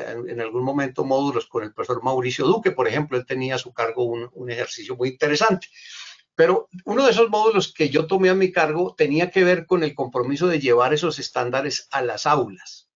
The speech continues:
con una percepción que en ese momento me dominaba, digamos, gobernaba mi pensamiento. Hoy seguramente tendría que revisarla, pero en ese tiempo yo pensaba que no era lo mismo, es decir, que el hecho de que una institución estuviera acreditada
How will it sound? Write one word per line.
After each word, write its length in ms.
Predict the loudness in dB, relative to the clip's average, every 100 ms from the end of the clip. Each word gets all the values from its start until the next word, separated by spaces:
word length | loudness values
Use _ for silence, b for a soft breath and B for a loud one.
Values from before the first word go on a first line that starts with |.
| _ _ _ _ _ _ _ _ _ _
con 180 | 4 4
una 240 | 6 2
percepción 600 | 2 0 -2 0 2 2
que 120 | 2 0
en 80 |
ese 160 | 0 0
momento 480 | 0 -2 -4 -4 -2
me 120 | 0
dominaba, 600 | 0 -2 -2 2 4 4
digamos, 500 | 0 -4 -8 -10 -14 -4
gobernaba 640 | 2 2 2 2 4 4
mi 140 | 2 -2
pensamiento. 720 | -6 -4 -6 -2 -2 4 4
Hoy 280 | 6 2 0
seguramente 580 | 0 2 2 2 -2
tendría 380 | -6 -8 -4 -6
que 120 | -2
revisarla, 680 | 0 2 2 2 2 0 -4 B B B _
pero 140 | 4
en 60 | 4
ese 140 | 4
tiempo 260 | 0 -4 0
yo 180 | 0 2
pensaba 520 | 0 4 4 4 2
que 140 | 0
no 160 | 2 4
era 160 | 6 4
lo 140 | 4
mismo, 400 | 4 4 0 0
es 40 |
decir, 280 | 0 -2 -4
que 100 | -2
el 60 | -2
hecho 200 | 0 0
de 120 | 0
que 100 | 0
una 180 | 0 2
institución 800 | 0 -4 -8 -8 -8 2 4 4
estuviera 380 | 0 -2 -2
acreditada 760 | -2 -2 -4 -2 0 2 0